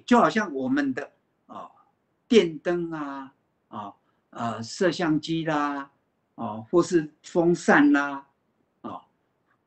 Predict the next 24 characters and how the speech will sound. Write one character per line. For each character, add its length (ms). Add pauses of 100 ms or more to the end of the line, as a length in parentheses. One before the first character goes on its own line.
(160)
空 260
调 320
啊， 280 (1200)
啊， 120
你 160
只 180
要 300 (500)
大 140
开 180
关， 180 (300)
大 200
开 180
关、 180
总 200
开 180
关 200
一 60
开， 320 (200)
哎， 260
也 160
许 160
全 240
部 100
都 340